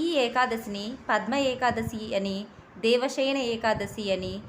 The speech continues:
పేలాల పండుగ అని కూడా పిలుస్తుంటారు. ఇంత విశేషమైన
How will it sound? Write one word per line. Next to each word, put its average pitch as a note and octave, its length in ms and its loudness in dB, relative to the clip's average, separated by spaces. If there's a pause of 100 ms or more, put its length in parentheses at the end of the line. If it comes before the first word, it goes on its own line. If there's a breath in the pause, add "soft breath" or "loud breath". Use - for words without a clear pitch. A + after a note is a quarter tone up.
(280 loud breath)
పేలాల A#3 420 4
పండుగ G#3+ 420 0
అని G3 180 2
కూడా G#3 280 0
పిలుస్తుంటారు. F#3+ 800 -2 (460 loud breath)
ఇంత F4+ 180 4
విశేషమైన C4 840 2